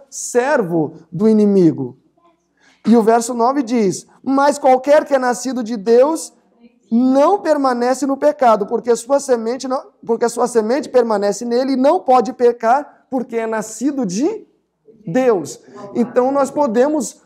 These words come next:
novamente renascer de novo como filhos de Deus. Então, da mesma maneira que aquele que peca é filho do diabo, aquele que não peca tem a experiência da justificação, que é o novo nascimento,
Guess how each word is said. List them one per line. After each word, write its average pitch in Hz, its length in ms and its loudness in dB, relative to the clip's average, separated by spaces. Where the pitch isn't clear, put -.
novamente 262 920 0
renascer 247 1160 0
de 214 160 2
novo 247 640 2
como 269 280 -2
filhos 277 600 -2
de 370 100 -8
Deus. 277 680 -2
Então, 247 200 0
da 254 120 0
mesma 302 280 -2
maneira 247 440 2
que 240 120 -4
aquele 320 520 -2
que 294 120 -4
peca 233 720 -2
é 254 220 -2
filho 254 400 -4
do 220 140 -4
diabo, 208 600 0
aquele 254 500 -4
que 311 140 -6
não 294 180 -4
peca 254 460 -4
tem 269 240 -4
a - 20 -2
experiência 254 640 0
da 208 140 2
justificação, 240 880 -4
que 254 100 -2
é - 20 4
o 233 80 0
novo 254 320 0
nascimento, 240 720 -6